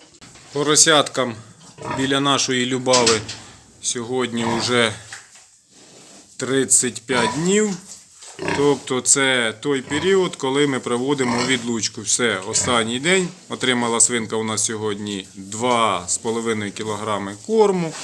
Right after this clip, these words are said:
І все, поросятка готові до відлучки.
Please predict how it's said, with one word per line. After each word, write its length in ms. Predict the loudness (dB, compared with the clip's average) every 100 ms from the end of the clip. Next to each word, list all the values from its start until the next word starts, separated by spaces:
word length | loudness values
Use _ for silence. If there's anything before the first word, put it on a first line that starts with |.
| -14 -16 -18 -20 -20 -12
І 440 | -6 -4 -2 -2
все, 540 | 0 2 4 4 4 0 -10 -12
поросятка 760 | -8 -4 -2 0 0 0 -4 -4 -8 -18 -18 -18 -14 -14 -10
готові 840 | -2 -2 0 0 4 4 4 4 0 -14 -18 -18 -18 -20 -20 -20 -20 -20 -20 -20 -20 -20 -10
до 320 | 0 4 4
відлучки. 580 | 4 4 4 4 0